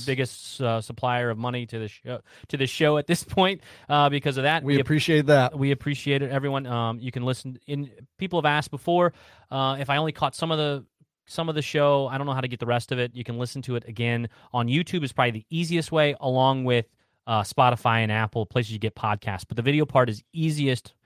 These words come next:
Speaker 1: for the older people. I always send the link to the,
Speaker 2: Yeah.
Speaker 1: to the YouTube. We're
Speaker 2: And
Speaker 1: not
Speaker 2: it'll stay up there on Facebook and Twitter. You can go back and watch
Speaker 1: Twitter's
Speaker 2: it.
Speaker 1: hard to find, though. It gets,
Speaker 2: It
Speaker 1: it
Speaker 2: is,
Speaker 1: gets
Speaker 2: yeah.
Speaker 1: buried.
Speaker 2: Unless we pin it. Maybe we start pinning the
Speaker 1: Yeah.
Speaker 2: shows for, for the, maybe the rest of the week till the next
Speaker 1: Yeah.
Speaker 2: one. That'll help.
Speaker 1: Yeah, so, um, like, my father-in-law, he's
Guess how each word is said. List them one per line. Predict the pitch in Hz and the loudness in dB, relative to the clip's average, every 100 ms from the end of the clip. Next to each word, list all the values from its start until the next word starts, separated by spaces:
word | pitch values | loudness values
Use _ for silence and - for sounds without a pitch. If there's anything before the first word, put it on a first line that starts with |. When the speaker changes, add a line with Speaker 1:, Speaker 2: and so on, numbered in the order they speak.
| _ _ _ | _ _ _
Speaker 1:
for | 117 | 0
the | 110 | 4
older | 127 160 | 4 2
people. | - 185 180 | -2 -4 0
I | 139 | 2
always | 120 120 | 4 2
send | 127 123 | -2 -4
the | 110 | -2
link | 120 - | -4 -6
to | 107 | -6
the, | 101 98 - _ | -6 -6 -10 _
Speaker 2:
Yeah. | 123 | -2
Speaker 1:
to | 107 | 0
the | 120 160 | 0 0
YouTube. | 160 147 | 0 0
We're | 131 | 0
Speaker 2:
And | 139 | 4
Speaker 1:
not | 143 | 4
Speaker 2:
it'll | 302 | 4
stay | - 170 | 4 4
up | 139 | 6
there | 156 143 | 6 6
on | 139 | 6
Facebook | 135 127 135 | 2 2 2
and | 147 | 0
Twitter. | - 123 123 | 2 2 2
You | 127 | 2
can | 131 | 0
go | 123 | 0
back | 117 | 0
and | 113 | 0
watch | 104 | 4
Speaker 1:
Twitter's | 202 180 | 4 4
Speaker 2:
it. | |
Speaker 1:
hard | - 185 | 4 4
to | 165 | 4
find, | - 165 139 | 2 2 0
though. | 117 | -2
It | 117 | -4
gets, | 135 - - | -12 -14 -10
Speaker 2:
It | 123 170 | 4 8
Speaker 1:
it | |
Speaker 2:
is, | 175 170 | 10 8
Speaker 1:
gets | 139 | 8
Speaker 2:
yeah. | 147 131 113 | 8 8 6
Speaker 1:
buried. | 107 | 4
Speaker 2:
Unless | 143 156 | 4 4
we | 156 | 2
pin | - 147 | 4 4
it. | 120 147 269 285 | 2 -2 -2 2
Maybe | 320 349 | 4 6
we | 294 | 4
start | - 190 - | 4 0 2
pinning | - 170 131 | 2 2 2
the | 120 | 0
Speaker 1:
Yeah. | 131 | 4
Speaker 2:
shows | 139 135 | 4 4
for, | - 135 120 120 | 0 -2 -2 -2
for | 135 | -4
the, | 123 131 | -4 -2
maybe | 131 | -2
the | 117 | 0
rest | 113 123 123 | 0 -2 -2
of | |
the | 110 | -4
week | 117 | -4
till | - 113 | -4 -2
the | |
next | 117 120 | 0 -2
Speaker 1:
Yeah. | 117 | -2
Speaker 2:
one. | |
That'll | 131 123 | -2 -2
help. | 101 104 - | -2 -4 -6
Speaker 1:
Yeah, | 165 160 | 0 0
so, | 147 165 151 - | 0 -4 -4 -6
um, | 139 | -2
like, | 127 | 0
my | 127 123 | 0 2
father-in-law, | 135 131 117 107 | 4 4 2 -2
he's | 110 113 98 | -2 -4 -8